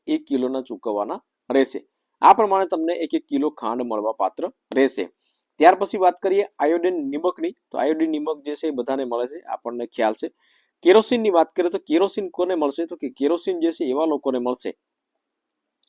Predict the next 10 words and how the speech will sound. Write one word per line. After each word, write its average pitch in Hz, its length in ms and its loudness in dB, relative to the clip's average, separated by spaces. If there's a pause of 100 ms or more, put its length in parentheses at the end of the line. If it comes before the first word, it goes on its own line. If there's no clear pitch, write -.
(140)
કે 147 80 2
જે 180 320 2 (380)
બી 285 180 4
પી 220 200 -4
એલ 233 160 4
અને 175 240 -4
અંત્યોદય 185 540 0
કાર્ડ 151 280 2
ધારકો 127 540 -6
હોય, 156 260 -6